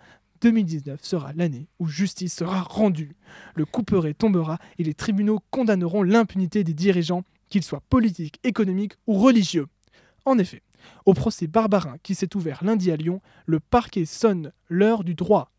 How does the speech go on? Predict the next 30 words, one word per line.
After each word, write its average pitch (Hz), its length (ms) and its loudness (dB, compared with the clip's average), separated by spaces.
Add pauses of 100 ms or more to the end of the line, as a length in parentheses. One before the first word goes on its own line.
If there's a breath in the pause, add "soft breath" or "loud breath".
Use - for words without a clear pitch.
écrit 165 300 -6
Pascal 202 440 -2
Robert 185 340 0
Diard 208 300 4
dans 220 120 4
Le 233 80 6
Monde. 175 360 2 (600 soft breath)
Jugé 180 260 4
pour 151 240 -6 (120)
non-dénonciation 196 800 2
d'agression 190 420 0
sexuelle 185 460 0
de 160 100 -2
mineurs, 214 400 2 (340 loud breath)
le 147 100 0
cardinal 202 520 2
a 147 60 0
toujours 170 360 0
nié 190 140 4
les 175 120 6
faits 208 260 2 (220 soft breath)
qui 185 100 0
lui 185 100 4
sont 214 140 4
reprochés. 208 540 4 (360)
Depuis 156 280 -6
le 151 80 -4
début 170 240 -2
du 165 100 -2
procès, 185 420 2